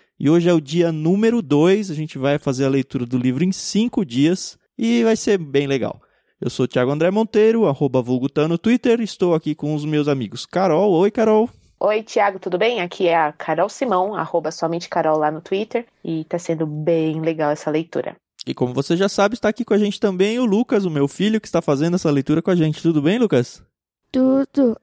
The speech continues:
Speaker 3: Aqui é o Lucas Monteiro, arroba não tenho rede social.
Speaker 1: <laughs> É, isso aí.
Speaker 2: <laughs> Isso
Speaker 1: Isso
Speaker 2: mesmo.
Speaker 1: mesmo. A gente tá, então, na Biblioteca Mágica de Bibi Boken. Hoje a gente vai da página quarenta e quatro até a página setenta e oito.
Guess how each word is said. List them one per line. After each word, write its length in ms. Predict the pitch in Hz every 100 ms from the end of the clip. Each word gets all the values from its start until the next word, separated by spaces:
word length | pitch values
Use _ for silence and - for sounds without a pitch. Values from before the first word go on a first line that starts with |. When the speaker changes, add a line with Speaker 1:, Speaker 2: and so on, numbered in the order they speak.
| _ -
Speaker 3:
Aqui 420 | 226 - 226 226
é 80 | 226
o 40 |
Lucas 300 | 214 226 226
Monteiro, 600 | 233 226 226 233 240 262
arroba 360 | 247 247 240 240
não 220 | 233 240
tenho 460 | 240 233 240 254 -
rede 260 | 220 233
social. 440 | - 247 - 233 214
Speaker 1:
<laughs> 60 | - - - - 180 - 233 -
É, 200 | 220 160
isso 200 | 151 247
aí. 420 | 220 165 160 160 143 143 - 202 156 - _
Speaker 2:
<laughs> 400 | 214 226 220 170
Isso 180 | 175 269
Speaker 1:
Isso 40 |
Speaker 2:
mesmo. 640 | - 190 185 185 180 165 127
Speaker 1:
mesmo. 580 | 127 135 127 123 117 - _ _ _ _ _
A 140 | - 143
gente 260 | 214 240
tá, 220 | - 220
então, 240 | 208 202 202
na 80 | 180
Biblioteca 580 | 165 160 156 143 156
Mágica 520 | 147 127 147 269 233 143
de 120 | 127
Bibi 300 | 123 117 156
Boken. 480 | 156 202 - 214 190
Hoje 240 | 185 185
a 20 |
gente 280 | 180 185 170
vai 200 | 160 160
da 120 | 156
página 440 | - 135 139 135 139
quarenta 520 | 156 170 165 190 214
e 60 |
quatro 380 | - 123 131 160
até 160 | 156 156
a 60 |
página 500 | 160 135 147 156 156
setenta 720 | 151 - 165 _ 151 151 185 196
e 120 | 170
oito. 420 | 120 107 -